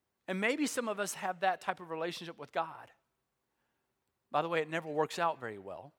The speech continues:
I'll go ahead and tell you the, the end. Because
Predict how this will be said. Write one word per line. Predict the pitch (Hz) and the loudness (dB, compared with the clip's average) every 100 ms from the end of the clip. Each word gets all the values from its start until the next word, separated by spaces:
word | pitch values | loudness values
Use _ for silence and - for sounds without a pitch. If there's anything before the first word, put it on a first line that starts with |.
| _ - | _ -12
I'll | 127 | -6
go | 143 | -4
ahead | 139 | -4
and | 123 | -6
tell | - 151 | -8 -6
you | 147 117 | -6 -10
the, | 117 - 131 | -12 -14 -14
the | 127 | -10
end. | 147 120 92 85 - _ _ _ _ _ _ _ _ _ _ _ _ _ _ _ _ _ _ _ - | -8 -10 -12 -20 -20 _ _ _ _ _ _ _ _ _ _ _ _ _ _ _ _ _ _ _ -12
Because | 139 160 143 135 | -2 4 4 2